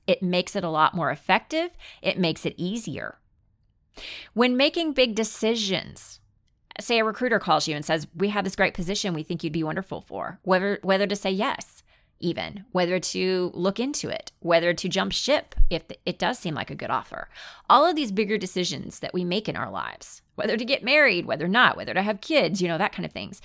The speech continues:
you should be running them through your values to make sure that they're good decisions for you, that they're the right ones.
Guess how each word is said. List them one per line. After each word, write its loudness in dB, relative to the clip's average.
you 2
should 0
be -2
running 0
them 0
through -4
your 0
values -4
to 0
make 0
sure 0
that -8
they're -8
good -2
decisions -4
for -10
you, -8
that -10
they're -6
the -4
right 0
ones. -4